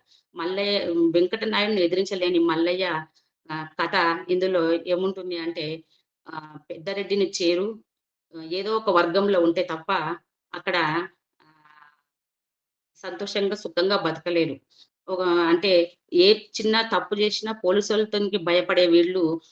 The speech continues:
ఒకవేళ రెడ్డి వర్గంలోనో లేకపోతే నాయుడు వర్గంలోనే ఉంటే పోలీసోళ్ళే వీళ్ళకి భయపడతారు. కనుక వీళ్ళు, ఆ, కాయ కష్టం చేయాల్సిన అవసరం లేదు, కూలికి పోవాల్సిన అవసరం లేదు. ఆ, రాజకీయ నాయకులకు ప్రైవేటు సైన్యంగా ఉంటారు.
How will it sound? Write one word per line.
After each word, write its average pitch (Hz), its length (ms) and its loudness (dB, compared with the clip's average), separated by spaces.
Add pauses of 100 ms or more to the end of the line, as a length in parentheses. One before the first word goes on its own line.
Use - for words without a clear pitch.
(140)
ఒకవేళ 196 380 4
రెడ్డి 180 280 4
వర్గంలోనో 202 680 0
లేకపోతే 185 480 -2
నాయుడు 175 360 4
వర్గంలోనే 180 600 0
ఉంటే 165 480 0
పోలీసోళ్ళే 202 440 -8
వీళ్ళకి 233 300 -6
భయపడతారు. 156 580 -6
కనుక 165 460 -8 (380)
వీళ్ళు, 190 600 4 (240)
ఆ, 156 400 -2
కాయ 185 140 2
కష్టం 214 300 -4
చేయాల్సిన 190 460 0
అవసరం 165 300 -2
లేదు, 180 180 2
కూలికి 190 360 -4
పోవాల్సిన 175 420 -2
అవసరం 160 340 0
లేదు. 160 300 -2 (320)
ఆ, 165 220 -6
రాజకీయ 185 540 0
నాయకులకు 185 800 0 (240)
ప్రైవేటు 226 380 2
సైన్యంగా 202 480 0
ఉంటారు. 143 400 -4